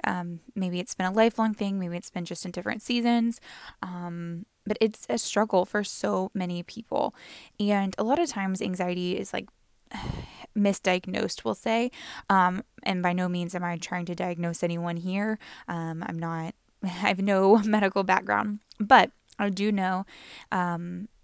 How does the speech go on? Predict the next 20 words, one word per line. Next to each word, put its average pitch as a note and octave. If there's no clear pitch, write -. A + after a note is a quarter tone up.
uh, G3
you -
know, E3+
just -
knowing F#3+
people F3+
and E3+
hearing A3
about G3
stories G3
that A3+
people G#3
often F#3+
don't F#3+
realize D4+
that D#4
they're A#3
struggling F#3+
with F#3
anxiety. G#3+